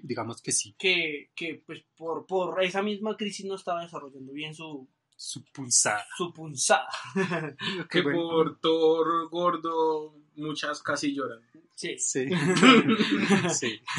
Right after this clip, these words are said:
Speaker 1: sí, sí, sí.
Speaker 2: Ese, ese, ese es un héroe real.
Speaker 1: Sí, no existen mujeres.
Speaker 2: Pues,
Speaker 1: Bueno,
Speaker 2: entonces
Speaker 1: entonces, pues ya, ya, ya hablamos de, de Misterio, ¿no? Del villano y de,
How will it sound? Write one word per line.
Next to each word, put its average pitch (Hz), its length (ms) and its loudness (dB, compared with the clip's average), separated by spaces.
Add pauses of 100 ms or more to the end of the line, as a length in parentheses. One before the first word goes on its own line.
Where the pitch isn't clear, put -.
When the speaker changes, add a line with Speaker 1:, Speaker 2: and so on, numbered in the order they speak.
(240)
Speaker 1:
sí, 120 40 -8
sí, 113 140 -8
sí. 165 140 -6
Speaker 2:
Ese, 175 140 -2
ese, 185 260 -2
ese 190 140 2
es 185 60 -4
un 202 120 2
héroe 202 320 2
real. 147 300 -8 (600)
Speaker 1:
Sí, 131 240 -6 (180)
no 127 200 -8
existen 113 800 -6
mujeres. - 420 -16 (1000)
Speaker 2:
Pues, - 120 -10
Speaker 1:
Bueno, 131 200 0
Speaker 2:
entonces 127 340 -14
Speaker 1:
entonces, 160 600 0
pues 160 140 0
ya, 156 220 4
ya, 160 360 0
ya 160 100 0
hablamos 165 360 -2
de, 180 300 -4
de 143 120 -4
Misterio, 123 440 -4
¿no? 131 220 -12
Del 123 140 -14
villano 120 480 -8 (180)
y 156 160 -4
de, 110 320 -8